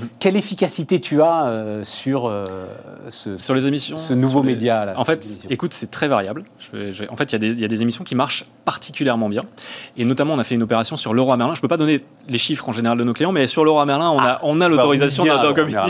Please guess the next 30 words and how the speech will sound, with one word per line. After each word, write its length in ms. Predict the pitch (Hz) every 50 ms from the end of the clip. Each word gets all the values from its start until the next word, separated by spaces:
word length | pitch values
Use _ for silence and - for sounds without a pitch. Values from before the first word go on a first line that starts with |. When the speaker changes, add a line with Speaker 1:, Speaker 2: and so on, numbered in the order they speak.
| 92 -
Speaker 1:
Merlin. 580 | 208 185 - - 202 202 208 - 147 143 139 156
Speaker 2:
<laughs> 20 |
Je 60 | 175
te 60 | 180 180
voyais 260 | 175 185 196 208 202
venir. 360 | 175 190 196 214 240 247 262 - - 269 330 330 254 226 196 226 175 - - -
<laughs> 580 | 240 - - - 339 349 349 330 311 254 220 -
Donc, 180 | 143 147 - -
on 140 | - 147 151
est, 140 | 165 170 160
euh, 480 | 143 127 123 120 117 117 117 117 120 123 - 139 139 -
aujourd'hui 240 | 143 127 139 160 175
sur 140 | - 147
Leroy 180 | 131 127 127 127
Merlin, 500 | 127 127 123 127 135 139 151 165 180 180 -
on 120 | 135 123 123
a 40 |
multiplié 360 | 120 131 127 - 160 147 147 123
par 160 | 117 101 -
cinq 240 | - 175 180 - 147
le 40 |
trafic 380 | 127 - - 123 - - 156 -
le 80 | 127 113
jour 220 | 117 120 123 123
J 200 | 113 131 170 214 - - - - -
sur, 440 | - - - - 202 214 202 - - -
euh, 120 | 139 123 117
la 100 | 113 117
gamme 140 | 127 127 131
produit. 240 | - - 120 107